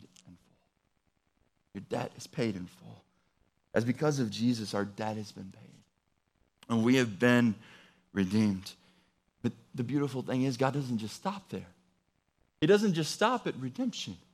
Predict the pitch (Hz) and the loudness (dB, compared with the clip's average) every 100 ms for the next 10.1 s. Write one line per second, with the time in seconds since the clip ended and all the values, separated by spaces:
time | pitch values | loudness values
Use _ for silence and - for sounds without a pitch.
0 | _ _ _ 156 151 180 165 - 220 208 | _ _ _ 0 4 2 2 0 0 2
1 | 180 165 143 190 180 - 196 165 - 247 | 2 6 6 6 2 2 2 2 8 10
2 | 226 180 208 190 156 247 208 170 202 - | 10 2 0 2 4 4 4 4 2 2
3 | - 202 185 196 - - - 196 269 302 | -2 2 4 4 2 -12 0 10 12 12
4 | 262 160 180 110 - 220 202 214 247 240 | 10 12 12 12 2 8 10 12 12 12
5 | 233 202 190 240 240 202 196 170 - - | 10 8 6 8 8 8 0 -2 -14 -20
6 | _ _ 147 214 208 185 190 185 208 208 | _ _ 4 6 8 8 6 6 6 8
7 | 196 165 151 170 170 147 - - _ _ | 8 6 6 4 4 0 -10 -20 _ _
8 | _ _ _ _ 170 156 175 175 135 - | _ _ _ _ 2 2 4 4 2 -2
9 | 143 135 127 120 156 - - - - - | 0 0 0 -4 -6 -6 -16 -18 -20 -20
10 | - | -20